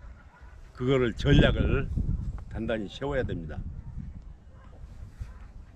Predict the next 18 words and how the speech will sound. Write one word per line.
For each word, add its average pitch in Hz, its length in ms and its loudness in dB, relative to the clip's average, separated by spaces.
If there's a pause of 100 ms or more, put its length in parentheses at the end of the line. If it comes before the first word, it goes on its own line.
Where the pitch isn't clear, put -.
(360)
한 190 240 10
번에 143 540 8
퍼팅을 143 800 2
넣어가지고 135 500 4
성공을 160 480 0
시켰지만은 107 680 -4 (1400)
심적 - 420 2
부담들이 127 440 2
많죠. 87 420 -4 (1000)
심적 - 340 -2 (260)
부담 104 440 -2
때문에 95 480 -2 (1000)
세 180 320 8
번의 180 260 8
퍼팅으로 139 640 2
이어질 120 420 4
수가 113 260 -2
있습니다. 90 540 -4